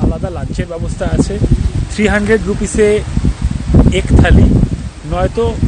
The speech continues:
ড্রাইভার আমরা যেটা খাচ্ছি সেটাও খেতে পারে, তার জন্য চিকেন দিয়ে সিক্স হান্ড্রেড রুপিস লাগবে। সেই সঙ্গে ড্রাইভারের যে মেনু থাকবে তাতে মাছ থাকবে না, only চিকেন থাকবে। এখানে খাবারটা মোটামুটি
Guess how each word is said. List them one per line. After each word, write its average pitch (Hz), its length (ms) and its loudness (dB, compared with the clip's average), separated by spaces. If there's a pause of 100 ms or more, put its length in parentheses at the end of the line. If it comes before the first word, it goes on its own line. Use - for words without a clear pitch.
(400)
ড্রাইভার 185 380 4 (260)
আমরা - 280 4
যেটা 202 200 2
খাচ্ছি - 380 2 (320)
সেটাও - 340 6
খেতে - 180 0
পারে, 180 260 -4 (340)
তার 175 160 0
জন্য - 400 6
চিকেন 214 380 4
দিয়ে 240 180 -2
সিক্স - 280 -10
হান্ড্রেড 190 260 -4
রুপিস - 280 2
লাগবে। - 300 0 (840)
সেই - 140 2
সঙ্গে - 500 6 (440)
ড্রাইভারের - 500 4
যে - 160 -4
মেনু 175 260 -8
থাকবে 196 300 -8 (500)
তাতে - 360 4 (100)
মাছ 151 380 -8
থাকবে 127 360 -6
না, 110 60 2 (640)
only 190 240 -2
চিকেন - 340 -4
থাকবে। - 380 -2 (760)
এখানে 302 260 -2
খাবারটা - 440 6
মোটামুটি 269 560 0